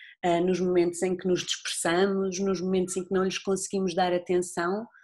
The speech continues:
Olhem também para vocês com alguma compaixão e pratiquem esta máxima, hum, de vos amar incondicionalmente,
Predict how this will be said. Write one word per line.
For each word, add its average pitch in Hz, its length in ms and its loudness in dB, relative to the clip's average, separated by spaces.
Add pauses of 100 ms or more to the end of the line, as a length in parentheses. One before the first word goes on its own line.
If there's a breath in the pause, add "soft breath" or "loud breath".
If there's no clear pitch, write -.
(560 loud breath)
Olhem 269 260 6
também 240 260 -2
para 214 140 0
vocês 202 400 -2
com - 140 -4
alguma 185 580 0
compaixão 175 760 -2 (400 loud breath)
e 190 80 -4
pratiquem 185 680 -2
esta 175 220 -4
máxima, 165 760 -4 (160)
hum, 147 500 -4 (240 loud breath)
de 165 120 -4
vos 196 420 -2
amar 170 580 2
incondicionalmente, 160 1300 -2